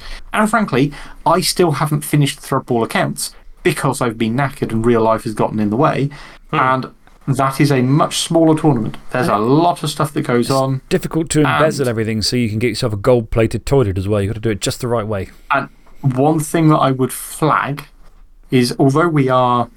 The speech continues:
Speaker 1: critical in certain ways, um, overall, I would stress that there is no in hell I want to be running this event, and I am very impressed with anyone that is willing to run this event because of the amount of work that would go into it.
Speaker 3: Oh, yes.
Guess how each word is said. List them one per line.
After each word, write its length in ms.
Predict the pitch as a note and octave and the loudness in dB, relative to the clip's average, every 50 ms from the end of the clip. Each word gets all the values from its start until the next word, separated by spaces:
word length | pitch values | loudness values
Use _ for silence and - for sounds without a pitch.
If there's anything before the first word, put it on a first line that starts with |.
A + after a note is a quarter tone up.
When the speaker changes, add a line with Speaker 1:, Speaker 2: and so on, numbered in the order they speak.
| _ - | _ -20
Speaker 1:
critical 460 | - - C#3+ C3 - - - C3 A#2+ | -6 -4 -4 -4 -2 -4 -2 0 0
in 100 | A#2 A#2 | 0 0
certain 380 | A#2 - - A#2+ A2+ G#2+ A2 G#2+ | -2 -2 -2 -2 -2 -2 -2 -2
ways, 440 | G#2 G2 F2+ F#2+ A#2 C#3 - - - - _ _ - - - - - - - - - | -2 -2 -2 -4 -4 -6 -8 -12 -16 -20 _ _ -20 -20 -20 -20 -20 -20 -20 -8 -4
um, 280 | B2+ A2+ A2 A2 A2 - - | -2 0 0 0 -2 -4 0
overall, 540 | D3+ C#3 C3+ C3 C3 C3+ A#2 G#2+ B2 C3 - - - - - _ - | 0 0 2 2 2 2 2 0 -2 -4 -6 -12 -20 -20 -12 _ -2
I 60 | A#2+ | 0
would 140 | A2+ A#2+ - | 0 0 0
stress 320 | - - C#3+ B2+ - - - | 0 0 -2 -2 -2 -4 -2
that 220 | - A2+ A2 - - _ _ - | -2 -2 -2 -2 -6 _ _ -8
there 140 | - A2 G#2+ G2+ | -4 -2 -2 0
is 80 | G2 | 0
no 160 | G#2+ B2+ D#3 | 0 0 2
in 100 | E3+ D3+ | 2 2
hell 260 | C3 C#3+ D3+ C3+ A#2 A2+ | 2 2 0 0 0 0
I 120 | - A#2 B2 | 0 0 0
want 200 | A#2+ B2 B2 - | 0 -2 -4 -4
to 60 | - | -2
be 80 | - A2 | -4 -2
running 280 | G#2 B2+ A#2+ A2+ G#2+ G2+ | 0 0 -2 0 -2 -4
this 160 | G2 - - | -6 -8 -6
event, 340 | F#2+ G2 F#2+ G#2+ C#3+ - - - - - - - - - - - - - - | -4 -4 -4 -4 -4 -8 -12 -20 -20 -20 -20 -20 -20 -20 -20 -20 -14 -6 -2
and 320 | B2 A#2 A2+ A2 A2 G#2+ | 0 0 0 -2 -2 0
I 160 | A#2 A2+ A2+ | 0 0 0
am 120 | A2+ A2+ G#2 | 0 -2 -2
very 220 | A#2 B2 C3 D3 | 0 0 2 2
impressed 380 | D3+ D3 D3 C#3 B2+ B2 - - | 0 0 0 0 -2 -2 -2 -4
with 100 | B2+ B2 | -4 -4
anyone 260 | B2 B2 B2 B2 B2 | -2 -2 -2 -2 -2
that 160 | C3+ - - | -4 -4 0
is 300 | - D#3+ D3+ - - - - - - | 2 4 4 2 0 -6 -14 -12 -4
willing 280 | A#2 A2+ G#2 G#2 G#2 | -2 0 0 0 -2
to 120 | G2+ - G#2+ | -4 -4 -4
run 200 | G2 F#2+ F#2+ F#2+ | -4 -2 -4 -6
this 160 | G2 - - | -8 -8 -10
event 320 | G#2 G2+ G2 G2+ C#3 C#3 | -6 -4 -4 -4 -6 -6
because 240 | - C#3 - - C3+ | -6 -8 -4 -4 -2
of 60 | C3+ | -2
the 60 | D3+ D#3+ | 0 0
amount 320 | D3+ C#3 C3+ C#3+ D3 D3 | 0 0 0 -2 -2 -4
of 120 | C3+ - A#2 | -6 -4 -2
work 360 | G#2+ A#2 B2+ B2 B2+ - - | 0 0 0 0 -2 -6 -10
that 60 | C#3 C#3 | -10 -10
would 80 | - | -4
go 140 | A2+ A2+ A2 | -4 -4 -2
into 220 | A2+ G#2+ G#2+ - F#2 | -2 -4 -6 -8 -12
it. 100 | - - - - - - - - - - - - - - - - - - | -14 -16 -20 -20 -20 -20 -20 -20 -20 -18 -18 -18 -18 -18 -20 -20 -14 -8
Speaker 3:
Oh, 140 | A2 A#2+ D3+ | -6 -6 -4
yes. 440 | C#3+ - - - - - - - | -6 -6 -10 -14 -18 -18 -20 -20